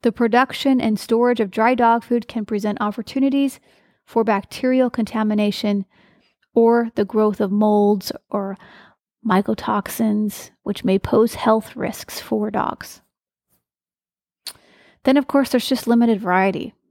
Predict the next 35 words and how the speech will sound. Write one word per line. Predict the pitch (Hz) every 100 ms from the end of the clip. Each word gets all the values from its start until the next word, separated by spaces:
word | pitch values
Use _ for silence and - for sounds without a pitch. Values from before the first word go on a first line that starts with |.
| -
Dry | 247 - 220
dog | 220 214 214
food | 220
often | 208 196 202 202
lacks | 180 185 -
the |
variety | 214 208 196 196 190
and | 185 180 - - -
natural | 233 233 233 226
diversity | 220 220 214 - 214 214
of | 190 -
nutrients | 220 220 - 240 233 -
that | 220
can | -
be | 202
found | 196 196 190
in | 190
fresh | - - 175 185
whole | - 208 -
foods. | - - - - - _ _ _ _ _ -
And | 190
this | 196 -
may | 240 233
limit | 233 226 247
the | 226
nutritional | 220 220 226 220 - 208
spectrum | - - 220 - 226 220
and | 202
potentially | 214 - 247 - 269 254
lead | 233 -
to | 233
nutritional | 214 - 214 - 214 208
imbalances | 202 190 185 190 - 196
over | 185 196
time. | - 226 -